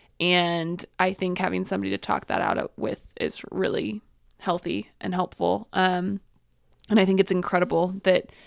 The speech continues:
you made the choice to break up. What I thought she was gonna ask is, how do I deal with the guilt surrounding feeling like, like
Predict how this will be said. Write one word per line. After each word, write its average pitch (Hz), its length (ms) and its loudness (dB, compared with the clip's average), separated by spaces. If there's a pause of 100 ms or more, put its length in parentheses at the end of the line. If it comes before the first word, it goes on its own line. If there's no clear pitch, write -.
(300)
you 185 120 2
made 180 220 4
the 180 60 -4
choice 180 460 2 (140)
to 175 500 2 (360)
break 185 240 4
up. - 180 4
What 202 220 8
I 220 260 8
thought 254 320 2
she - 180 -4
was 190 120 -2
gonna 185 140 -2
ask 175 460 -4 (460)
is, 185 500 4 (440)
how 196 200 6
do 196 80 8
I 190 120 8
deal 190 280 4
with 185 240 0
the 196 120 0
guilt 185 280 0
surrounding 185 420 0
feeling - 300 -2
like, - 260 -4 (120)
like - 280 -8